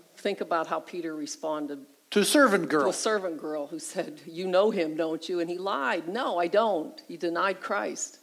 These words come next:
Speaker 1: He wa-, sure wasn't denying him on the day of Pentecost.
Speaker 2: We need boldness.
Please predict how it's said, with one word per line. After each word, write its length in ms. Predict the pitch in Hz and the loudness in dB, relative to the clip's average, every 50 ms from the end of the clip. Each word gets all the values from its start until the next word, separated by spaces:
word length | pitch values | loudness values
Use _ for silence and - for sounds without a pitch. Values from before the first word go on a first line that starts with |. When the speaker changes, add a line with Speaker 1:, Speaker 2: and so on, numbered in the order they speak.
| _ _ _ _ _ _ _ _ _ _ | _ _ _ _ _ _ _ _ _ _
Speaker 1:
He 120 | - 277 147 | -8 -6 -6
wa-, 120 | 143 165 | -6 -6
sure 280 | - - - 240 233 240 | -8 -6 -2 0 0 2
wasn't 360 | 233 254 262 247 247 226 196 | 2 2 4 4 2 2 4
denying 460 | 208 202 202 214 226 240 240 220 214 | 2 2 4 4 2 4 2 2 0
him 180 | 214 214 202 190 | -2 -2 0 0
on 240 | 185 180 175 170 - - - - - - - - _ _ _ - | 0 0 -2 -4 -8 -12 -20 -20 -20 -20 -20 -20 _ _ _ -4
the 100 | 185 175 | -2 0
day 200 | 165 185 196 190 | 2 2 2 2
of 100 | 185 - | 0 -2
Pentecost. 720 | 196 190 185 175 - - 156 143 147 147 135 - - - - - - - - - - - - - - - - | -4 -4 -4 -4 -4 -4 -4 -4 -4 -4 -8 -10 -12 -14 -16 -20 -20 -20 -20 -20 -20 -20 -20 -20 -20 -6 0
Speaker 2:
We 180 | 135 170 202 | 4 6 8
need 220 | 202 214 226 208 160 | 8 8 8 10 12
boldness. 640 | 190 240 285 330 339 294 226 180 147 - - - | 12 12 12 12 10 8 6 6 4 2 0 -2